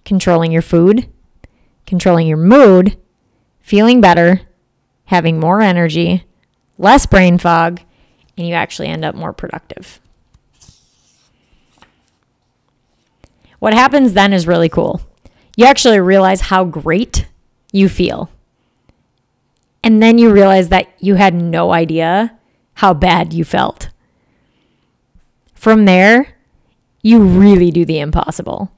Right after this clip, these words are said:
You go ten days, that's less than a week and a half, without sugar. You detox completely. You regenerate. You reboot.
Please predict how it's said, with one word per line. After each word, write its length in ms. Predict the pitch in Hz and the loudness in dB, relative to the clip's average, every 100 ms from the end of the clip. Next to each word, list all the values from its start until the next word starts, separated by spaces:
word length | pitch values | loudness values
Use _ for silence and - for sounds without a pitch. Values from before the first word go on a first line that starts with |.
| _ _ _ _ | _ _ _ _
You 140 | 214 | 0
go 100 | 214 | 2
ten 460 | 185 - - 240 247 | 0 -4 -2 0 2
days, 520 | 202 170 - - - _ _ | 2 0 -4 -8 -10 _ _
that's 260 | 202 202 - | -2 -2 -4
less 360 | 185 202 208 | -2 0 0
than 160 | - 214 | -2 -2
a 80 | 196 | -2
week 220 | 185 170 | -2 -4
and 100 | 165 | -6
a 60 | 151 | -6
half, 420 | - - - - _ _ _ _ _ | -10 -14 -18 -20 _ _ _ _ _
without 380 | 185 185 160 - | -4 -2 -2 -4
sugar. 400 | - - - 175 _ _ _ _ | -8 -8 -10 -12 _ _ _ _
You 140 | 202 | -4
detox 640 | 180 175 151 135 - - - | -2 -2 -4 -6 -8 -14 -6
completely. 640 | 196 175 170 - - 170 | -4 -4 -6 -8 -12 -12
You 180 | 180 196 | -6 -4
regenerate. 840 | 190 202 165 185 175 160 139 - - _ | -2 -4 -2 -2 -2 -4 -6 -10 -14 _
You 240 | 175 170 | -8 -8
reboot. 1000 | 156 160 170 151 160 _ _ 156 110 - | -6 -6 -4 -6 -10 _ _ -6 -6 -12